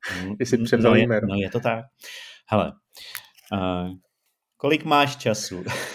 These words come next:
Speaker 1: Hele, ne-, jako nechci být nějak jako přehnaně osobní ani do toho šťourat, prostě
Speaker 2: Ne,
Speaker 1: řekni
Speaker 2: mě to
Speaker 1: nějakou krátkou verzi, jako.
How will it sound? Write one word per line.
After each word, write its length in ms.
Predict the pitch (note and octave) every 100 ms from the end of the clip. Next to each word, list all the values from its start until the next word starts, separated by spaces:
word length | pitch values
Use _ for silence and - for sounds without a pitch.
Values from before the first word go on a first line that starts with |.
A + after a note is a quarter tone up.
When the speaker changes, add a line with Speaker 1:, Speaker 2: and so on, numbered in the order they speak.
| - - - - - - - - E3+
Speaker 1:
Hele, 180 | C3+ D3+
ne-, 240 | D#3+ -
jako 180 | D3 D3
nechci 260 | D3+ - C3+
být 140 | D#3
nějak 160 | D3 C#3
jako 180 | C#3 C#3+
přehnaně 440 | - B2+ C#3+ C#3+
osobní 440 | B2 D3+ C3+ C#3+ C#3+
ani 120 | C3
do 80 | B2+
toho 140 | C#3+
šťourat, 440 | - A#2 A#2 B2+
prostě 240 | - A2 -
Speaker 2:
Ne, 40 |
Speaker 1:
řekni 120 | G#2 A2
Speaker 2:
mě 20 |
to 40 |
Speaker 1:
nějakou 240 | A#2 A2+ B2+
krátkou 380 | A#2 F#2 C3
verzi, 260 | G#2+ G2 A2+ A2+
jako. 200 | -